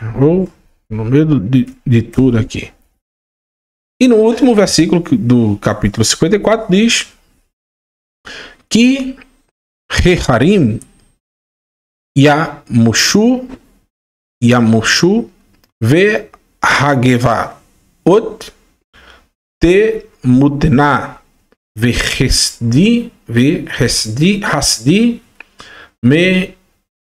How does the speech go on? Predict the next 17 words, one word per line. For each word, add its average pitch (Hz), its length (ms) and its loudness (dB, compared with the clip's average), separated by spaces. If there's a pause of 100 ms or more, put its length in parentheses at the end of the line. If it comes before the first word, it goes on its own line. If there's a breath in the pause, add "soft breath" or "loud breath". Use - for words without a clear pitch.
(320)
Ihet, - 640 0 (280)
Me 180 600 0 (540)
Iter. 147 680 -2 (1400 loud breath)
Pois 226 540 2
as 165 180 0
montanhas 180 800 2
podem 151 320 2
mudar, 110 540 0
as - 220 -4
colinas 170 520 2
podem 180 280 0
ser 147 180 0
removidas. 127 640 0 (340)
No 156 220 2
entanto, 123 500 0
de 165 140 4
novo, 139 540 0